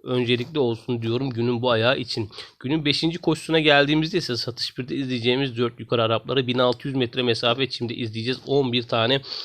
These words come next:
safkanın start alacağı bu koşu için ben yine bir tane safkandan bahsedeceğim. Günün ilk altısının başlangıç ayağını oluşturacak olan bu koşu için arkadaşlar ben bir tane tekten bahsedeceğim dediğim gibi. Bu da dört numaralı Aslan Sütü olacak ki Müslüm Çelik'le beraber start alacak olan safkan.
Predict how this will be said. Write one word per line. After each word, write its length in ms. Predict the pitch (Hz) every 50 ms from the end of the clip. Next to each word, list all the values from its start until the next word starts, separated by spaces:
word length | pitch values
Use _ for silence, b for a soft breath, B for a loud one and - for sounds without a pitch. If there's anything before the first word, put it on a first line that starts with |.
| B B
safkanın 460 | - - - 131 120 - - 127 131
start 440 | 135 - - - - 143 143 139 -
alacağı 320 | 117 110 107 107 113 113 123
bu 80 | 135
koşu 260 | - 127 113 - -
için 300 | 113 104 - - 151 151 B B B B B B -
ben 100 | - -
yine 240 | 160 147 143 147 165
bir 120 | 185 -
tane 200 | - 131 117 113
safkandan 600 | 113 - 147 143 - - 139 120 113 113 110 113
bahsedeceğim. 560 | 113 120 117 117 131 120 - - 151 147 143 127
Günün 220 | 113 123 127 123
ilk 220 | - 160 147 - -
altısının 580 | 131 113 110 - 120 113 - - 123 117 117
başlangıç 440 | 110 120 117 - - 127 139 151 -
ayağını 160 | 147 120 113
oluşturacak 380 | 117 113 - 123 113 113 113 -
olan 240 | 113 110 113 127 151
bu 40 | -
koşu 260 | - 127 110 - 120
için 180 | 113 - 127
arkadaşlar 500 | 120 113 - - 117 107 - - 151 139
ben 180 | 127 123 123 131
bir 60 | 139
tane 200 | - - 117 110
tekten 420 | 104 - 139 113 - - 131 127 117
bahsedeceğim 500 | 117 110 - - 107 - - 127 113 110
dediğim 260 | 117 110 110 110 113
gibi. 240 | 107 104 127 139 135 B B B B B -
Bu 60 | -
da 160 | - 123 120
dört 240 | 139 143 139 131 - -
numaralı 200 | 123 135 143 120
Aslan 360 | 120 113 - - - 147 143
Sütü 280 | - - 127 - -
olacak 360 | 139 120 120 120 147 143 143 -
ki 80 | 127
Müslüm 300 | 120 120 113 - - 143
Çelik'le 400 | 135 - 135 139 139 - 139 127
beraber 380 | 127 123 120 120 120 123 147 143
start 380 | - - - 147 139 139 -
alacak 280 | 135 120 110 110 110 -
olan 180 | 120 113 113 117
safkan. 480 | - - 151 113 - - 131 127 127